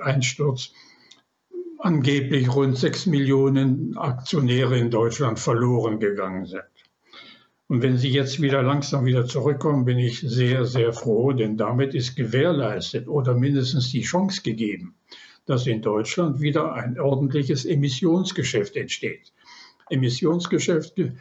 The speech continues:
en-, heißt auch, dass neue Emissionen aufgenommen werden, positiv aufgenommen wurden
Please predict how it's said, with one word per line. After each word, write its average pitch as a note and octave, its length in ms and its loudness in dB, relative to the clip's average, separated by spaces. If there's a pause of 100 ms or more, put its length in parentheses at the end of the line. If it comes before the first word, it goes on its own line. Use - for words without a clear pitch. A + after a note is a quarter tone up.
(180)
en-, C#3 280 0
heißt C3 580 0
auch, B2+ 280 0
dass - 260 -4
neue E3 400 2
Emissionen B2 800 -2
aufgenommen D3 720 -2
werden, C#3+ 360 -2
positiv C#3 680 -2
aufgenommen D3+ 720 -4
wurden D3+ 360 -2